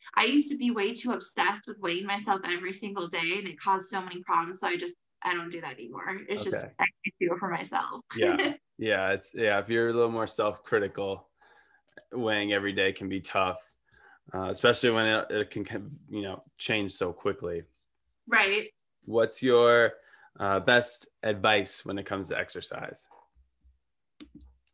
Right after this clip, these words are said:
Speaker 1: Um, I would say, like, if you're just starting out, do at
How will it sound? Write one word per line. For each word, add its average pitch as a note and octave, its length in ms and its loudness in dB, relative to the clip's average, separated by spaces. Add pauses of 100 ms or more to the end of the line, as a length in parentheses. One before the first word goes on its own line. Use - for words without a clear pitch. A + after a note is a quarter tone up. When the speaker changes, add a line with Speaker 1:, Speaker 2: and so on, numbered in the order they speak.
(1400)
Speaker 1:
Um, C#4+ 480 10 (3000)
I B3+ 180 8
would F4 200 0
say, B3 720 2 (360)
like, G#3+ 460 2 (400)
if A#3+ 180 0
you're A#3+ 160 2
just A#3 260 -4
starting A#3 400 2
out, G#3 460 2 (520)
do A#3+ 480 2
at G#3+ 360 6